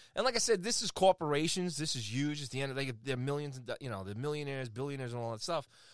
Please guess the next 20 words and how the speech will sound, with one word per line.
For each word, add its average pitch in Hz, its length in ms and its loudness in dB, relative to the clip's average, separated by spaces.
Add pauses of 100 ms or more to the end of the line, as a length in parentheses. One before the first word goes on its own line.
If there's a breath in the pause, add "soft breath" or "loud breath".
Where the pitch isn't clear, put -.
(400 loud breath)
But 226 80 2
no 254 80 4
matter 302 200 6
what 254 300 0
level 208 260 4
you're 196 180 -2
on 180 240 2
in 160 100 -2
business, 151 540 -2
you 240 120 -6
gotta 294 280 -4
make 277 240 -4
money. 277 240 2
You're 285 240 0
in 311 100 -4
business 202 420 0
to 220 120 -6
make 226 220 -4
money. 240 340 -8 (720)
So 175 400 2